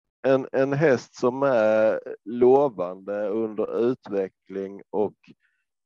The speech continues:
alla vi som har sett travlopp på Åby vet ju när Untersteiner som lastar upp hästar dit så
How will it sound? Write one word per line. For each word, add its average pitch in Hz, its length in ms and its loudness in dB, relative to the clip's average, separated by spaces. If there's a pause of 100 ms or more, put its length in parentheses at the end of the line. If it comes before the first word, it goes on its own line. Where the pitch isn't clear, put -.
(120)
alla 117 300 4
vi 131 160 4
som 123 180 -12
har 117 80 2
sett 110 260 -2 (180)
travlopp 123 420 2
på 120 80 -2
Åby 101 380 2
vet 107 320 -2
ju 104 60 -2
när 104 160 -6
Untersteiner 104 760 -6
som 123 220 -4
lastar 110 300 -2
upp 107 180 -6
hästar 107 540 -2
dit 85 140 -4 (140)
så 107 140 0